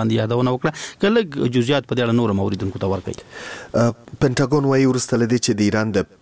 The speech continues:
Speaker 2: پوځ، م، لخوا د امریکا بې پیلوټه الوتکه وویشتل شوه، د امریکا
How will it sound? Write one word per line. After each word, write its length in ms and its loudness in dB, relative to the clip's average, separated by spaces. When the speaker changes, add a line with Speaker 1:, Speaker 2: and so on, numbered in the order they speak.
Speaker 2:
پوځ، 420 0
م، 320 -2
لخوا 260 0
د 120 2
امریکا 340 0
بې 560 -2
پیلوټه 400 2
الوتکه 420 -2
وویشتل 520 2
شوه، 220 0
د 80 0
امریکا 300 -2